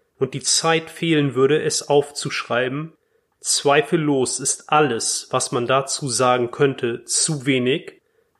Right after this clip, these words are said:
doch kann man durch die erwähnten Schriftstellen etwas davon ahnen. Ja, mir selber hat in dieser Zeit dann tatsächlich auch dieses Buch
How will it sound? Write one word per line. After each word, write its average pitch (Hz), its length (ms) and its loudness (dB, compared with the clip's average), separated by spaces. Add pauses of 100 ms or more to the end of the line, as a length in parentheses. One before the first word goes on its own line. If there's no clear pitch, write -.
doch - 280 -6
kann 143 160 0
man 120 320 0 (720)
durch 180 380 -2
die 143 120 -2
erwähnten 131 420 -2
Schriftstellen - 800 0
etwas 135 440 0
davon 120 520 0 (120)
ahnen. 110 520 -2 (1120)
Ja, 127 140 4
mir 139 180 6
selber 147 440 4
hat - 340 -4 (100)
in 147 220 0
dieser 143 320 2
Zeit - 680 -2 (320)
dann 131 160 0
tatsächlich 139 540 -2
auch 156 120 2
dieses 131 320 0
Buch - 600 0